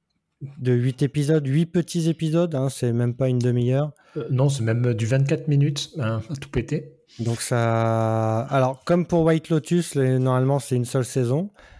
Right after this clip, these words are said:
Speaker 1: White Lotus a été renouvelé, donc ça sera une, un format anthologique, on va dire. Mais là, Génération cinquante-six K,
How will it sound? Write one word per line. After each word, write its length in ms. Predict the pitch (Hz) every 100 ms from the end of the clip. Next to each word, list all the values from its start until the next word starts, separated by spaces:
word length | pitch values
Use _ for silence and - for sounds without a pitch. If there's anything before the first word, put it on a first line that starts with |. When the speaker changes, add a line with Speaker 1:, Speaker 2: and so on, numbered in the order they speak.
| - _ -
Speaker 1:
White 340 | 127 147 156
Lotus 340 | 170 151 170 156
a 40 |
été 160 | 135 139
renouvelé, 400 | 131 131 131 139
donc 180 | 123 117
ça 140 | 123
sera 160 | - 117
une, 240 | 110 131
un 40 | 117
format 380 | - 110 113
anthologique, 680 | 110 107 110 104 98 147 -
on 40 |
va 100 | 107
dire. 140 | 104 147 - _ - - - - - _ -
Mais 200 | 127 127
là, 120 | 160
Génération 440 | 147 135 123 147
cinquante-six 460 | 127 131 120 -
K, 100 | 113